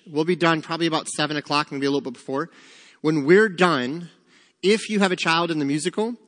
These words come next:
you can actually go down there and get them, because the remaining ten or fifteen minutes that they're gonna have is gonna be for anyone that needs to audition for a speaking role. So anyone that couldn't do it today, this morning,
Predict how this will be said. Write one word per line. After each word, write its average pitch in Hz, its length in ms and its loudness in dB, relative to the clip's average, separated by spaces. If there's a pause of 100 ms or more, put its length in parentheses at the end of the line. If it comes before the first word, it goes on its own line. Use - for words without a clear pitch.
(300)
you 151 160 -6
can 180 140 0
actually 170 240 0
go 151 140 0
down 156 180 0
there 151 140 0
and 131 120 -2
get 156 220 -2
them, 196 420 -4
because 143 340 -2
the 143 100 -2
remaining 151 540 2
ten 165 240 -2
or 151 100 -2
fifteen 165 440 -4
minutes 160 280 -4
that 139 100 -10
they're 143 140 -2
gonna 143 160 -6
have 147 360 -2 (340)
is 143 180 -2
gonna 156 160 0
be 156 120 2
for 151 220 -6
anyone 170 400 2
that 151 100 -2
needs 151 260 -2
to 147 180 -8
audition 131 720 -2 (280)
for 147 280 -2
a 135 60 -6
speaking 143 520 -4
role. 107 300 -6
So 131 320 -4
anyone 156 260 0
that 143 120 -4
couldn't 160 200 -2
do 147 140 -2
it - 80 -6
today, 143 280 0
this 131 200 -6
morning, 160 400 0